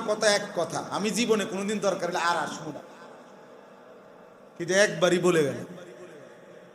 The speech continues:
আমার হিসাব সই। বুঝেন নাই কথাটা? আমি জনপ্রিয়তা দিয়া ঘাস কাটমুনি, আমি তো ভোটে হারাইতাম না,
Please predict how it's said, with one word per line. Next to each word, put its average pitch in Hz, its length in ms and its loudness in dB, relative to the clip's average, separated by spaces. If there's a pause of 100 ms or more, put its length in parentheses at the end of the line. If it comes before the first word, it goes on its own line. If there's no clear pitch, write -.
(680)
আমার 165 220 4
হিসাব 156 320 2 (100)
সই। 123 160 -4 (1700)
বুঝেন 165 240 4
নাই 220 160 2
কথাটা? 202 360 -4 (1300)
আমি 185 200 2
জনপ্রিয়তা 220 680 0
দিয়া 165 200 0
ঘাস 151 240 -4
কাটমুনি, 175 440 -2 (560)
আমি 175 180 2
তো 185 100 4
ভোটে 175 260 2
হারাইতাম 160 420 0
না, - 60 -12